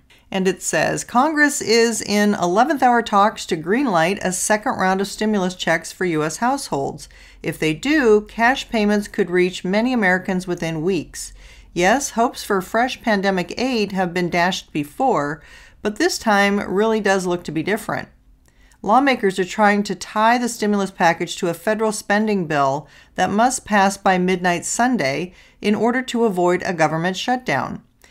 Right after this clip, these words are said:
If Capitol Hill leaders manage to strike a deal to pass the new pandemic aid bill, direct payments of up to six hundred dollars per individual could begin this month. "For most Americans,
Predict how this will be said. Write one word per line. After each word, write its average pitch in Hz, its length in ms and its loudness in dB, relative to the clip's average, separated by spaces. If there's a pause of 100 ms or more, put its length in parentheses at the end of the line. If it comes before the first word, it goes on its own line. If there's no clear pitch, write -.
(160)
If 277 260 -2
Capitol 220 460 2
Hill 190 260 0
leaders 165 460 -2
manage 180 400 -2
to 240 80 -4
strike 175 340 0
a 220 60 -2
deal 170 480 -2 (340)
to - 80 -6
pass 190 460 2
the 240 80 -2
new 196 220 4
pandemic 190 680 -2
aid 220 280 -2
bill, 147 480 -2 (500)
direct 208 400 0
payments 196 460 0
of 175 100 0
up 175 160 2
to 170 80 -4
six - 300 -4
hundred 240 240 0
dollars 180 320 2
per 202 180 -6
individual 175 580 -2
could 175 220 -6
begin 156 300 -2
this 156 200 -6
month. 240 400 -2 (460)
"For 196 100 -6
most 214 300 2
Americans, 175 720 0